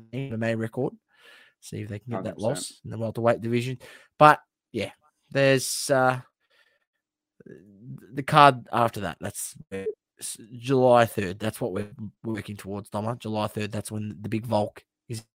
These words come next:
Speaker 1: in action against Max Holloway, round three.
Speaker 2: Nice.
Speaker 1: That's, that's what we want.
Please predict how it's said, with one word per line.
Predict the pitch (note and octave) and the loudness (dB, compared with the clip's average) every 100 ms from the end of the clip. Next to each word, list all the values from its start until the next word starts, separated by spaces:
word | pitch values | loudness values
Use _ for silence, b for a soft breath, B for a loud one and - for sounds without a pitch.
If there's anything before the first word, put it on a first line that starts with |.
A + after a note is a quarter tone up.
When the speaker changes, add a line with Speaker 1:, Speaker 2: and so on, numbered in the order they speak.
| - | -10
Speaker 1:
in | G#2 | -6
action | G#2+ - G#2 G#2 | -6 -8 -10 -12
against | - G#2 | -12 -8
Max | A2 G#2+ - | -6 -6 -4
Holloway, | G2 G2+ F2 - _ _ _ | -4 -2 -4 -8 _ _ _
round | G2+ G#2+ | -6 -4
three. | G2+ G#2+ G2 - - | -4 -6 -6 -10 -12
Speaker 2:
Nice. | G2+ G#2 | -4 -2
Speaker 1:
That's, | G#2 - | -2 -4
that's | A2 - G#2+ | -6 -8 -10
what | - | -12
we | F#2 | -10
want. | C#2+ | -12